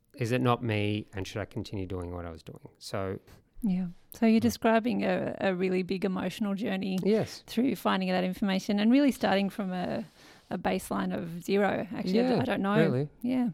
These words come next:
Speaker 1: Yeah. A, li-, a baseline of, you know, if you,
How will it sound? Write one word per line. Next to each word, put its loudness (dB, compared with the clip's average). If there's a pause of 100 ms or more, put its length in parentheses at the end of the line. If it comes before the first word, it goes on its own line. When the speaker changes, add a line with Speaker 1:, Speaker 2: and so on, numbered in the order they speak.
(180)
Speaker 1:
Yeah. 2
A, 8
li-, 6
a 2
baseline 6
of, 4 (260)
you 2
know, 2 (320)
if -4
you, -4